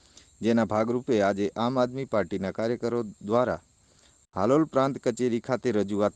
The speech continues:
કરવામાં આવી છે, જેમાં તેઓએ જણાવ્યું છે કે સમય મર્યાદા પહેલા જે પણ કોન્ટ્રાક્ટરોના રોડ રસ્તાઓ બનાવેલા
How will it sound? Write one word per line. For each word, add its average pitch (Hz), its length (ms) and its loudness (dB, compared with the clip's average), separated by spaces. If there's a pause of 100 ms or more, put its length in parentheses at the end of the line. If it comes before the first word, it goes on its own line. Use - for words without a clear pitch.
કરવામાં 92 400 -2
આવી 101 180 0
છે, - 240 -16 (560)
જેમાં 120 320 2
તેઓએ 117 400 2
જણાવ્યું 117 420 0
છે 131 140 -6
કે 131 140 -4
સમય 107 320 -4
મર્યાદા 101 440 -2
પહેલા 107 360 -2
જે 104 200 -4
પણ 127 240 -4
કોન્ટ્રાક્ટરોના 101 840 -4
રોડ 107 320 -2 (260)
રસ્તાઓ 107 440 -4
બનાવેલા 98 520 -2